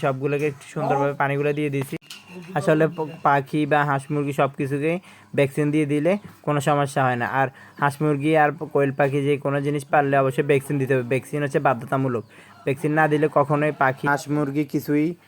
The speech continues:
টিকানো যাবে না, সেজন্য ভ্যাকসিন দিতেই হবে। ভ্যাকসিন দেওয়ার আগে অবশ্যই কৃমি কোষটা করিয়ে ফেলবেন, দেখবেন আপনাদের পাখির আর কোনো সমস্যা হবে না। কৃমির কোষ করানোর পাঁচ থেকে সাত দিনের পর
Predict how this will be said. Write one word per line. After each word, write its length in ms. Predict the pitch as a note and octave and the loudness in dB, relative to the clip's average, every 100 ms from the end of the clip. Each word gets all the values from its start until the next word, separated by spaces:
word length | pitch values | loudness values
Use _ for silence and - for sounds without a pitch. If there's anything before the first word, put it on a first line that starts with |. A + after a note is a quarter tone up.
| - | -8
টিকানো 340 | D#3 C#3+ C#3+ C3 | -2 0 2 2
যাবে 180 | B2+ A#2+ | 0 0
না, 60 | A#2 A2+ | -4 -2
সেজন্য 320 | B2+ C3+ C#3 E3+ F#3 - - | -4 -2 -2 -2 -4 -16 -6
ভ্যাকসিন 280 | C3+ A#2+ D3+ C#3+ | -6 -4 -2 -2
দিতেই 260 | C3+ D3 C3+ | 0 2 2
হবে। 180 | B2+ G#2+ G#2+ - _ C3+ | 0 -4 -8 -14 _ -4
ভ্যাকসিন 300 | C3+ - D3 | -4 -2 2
দেওয়ার 220 | D3+ D3+ D3+ | 4 4 4
আগে 140 | C#3+ C3+ | 4 2
অবশ্যই 340 | C3 C3+ D#3+ D#3 - | 2 0 0 -2 0
কৃমি 280 | D3+ C#3 B2 | -2 0 -2
কোষটা 300 | C3+ A2 D3 B2 | -4 -2 -4 -2
করিয়ে 220 | C3+ C#3 C#3+ | 0 0 0
ফেলবেন, 280 | C#3+ D3 C#3 | -2 -2 -4
দেখবেন 280 | C3+ C#3+ D3 C#3+ | -4 -4 -4 -6
আপনাদের 300 | D#3 B2+ C3 - | -6 -6 -4 -4
পাখির 260 | C3 C#3+ C#3 | -4 -2 -4
আর 60 | C3+ | -4
কোনো 120 | C3 C3 | -6 -6
সমস্যা 280 | C3 B2+ - | -6 -6 -6
হবে 140 | A#2 A#2 A2 | -6 -4 -6
না। 60 | G#2+ - - _ - - | -12 -20 -20 _ -20 -8
কৃমির 320 | C#3+ C#3 B2+ - | -4 -4 -4 -4
কোষ 140 | C#3+ - | -4 0
করানোর 380 | C#3+ C#3 D3 D3 | 0 0 -2 -2
পাঁচ 140 | C#3+ C3+ - | -2 -2 -4
থেকে 160 | C3+ C#3 - - - - | -4 -6 -10 -20 -6 -2
সাত 140 | C3+ C3 | 0 0
দিনের 220 | C#3+ C#3+ C3+ | -2 -2 -2
পর 160 | D3 | 0